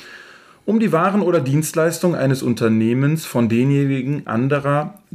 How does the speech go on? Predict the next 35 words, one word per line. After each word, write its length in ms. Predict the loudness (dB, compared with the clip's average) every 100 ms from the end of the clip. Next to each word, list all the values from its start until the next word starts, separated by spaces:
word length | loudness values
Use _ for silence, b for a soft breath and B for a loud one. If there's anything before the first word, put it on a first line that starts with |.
| -4
Unternehmen 640 | -2 0 0 2 2 0 -2
zu 180 | -4
unterscheiden. 1300 | -4 -4 -4 -4 -2 0 2 2 2 -2 -4 -6 -10 -10
Und 180 | -8 0
da 160 | 2
steckt 300 | 2 0 0
ja 60 | -2
schon 200 | -2 0
mal 340 | 2 2 0 -4 B B B
viel 480 | -8 -2 0 0
drin. 800 | 0 -2 0 2 2 0 -2 -4
Äh, 40 | -4
Unterscheidung 800 | -4 -2 -2 0 0 2 0 0
ist 220 | -2 -2
dabei, 320 | -2 0 0
haben 120 | 0
wir 80 | -2
vorhin 340 | -2 -2 0 -2
schon 280 | -2 -2
gehört. 840 | 0 0 0 2 2 2 0 -4 -6
Und 360 | 0 0 -2 B B B B _
da 200 | 2 2
finden 480 | 0 0 0 2 2
wir 80 | 0
viele 300 | 0 0 0
Punkte 500 | 0 -2 0 0 0
wieder, 400 | 0 0 0 -2 -2
die 80 | 2
man 240 | 2 2
durchaus 340 | 0 0 0 0
aber 200 | 0 0
auch 160 | 0
kontrovers 800 | -2 -4 -2 -6 -4 -4 -6 -12 B B B B
diskutieren 640 | 0 2 -2 0 2 2
kann. 460 | 2 2 2 0 -6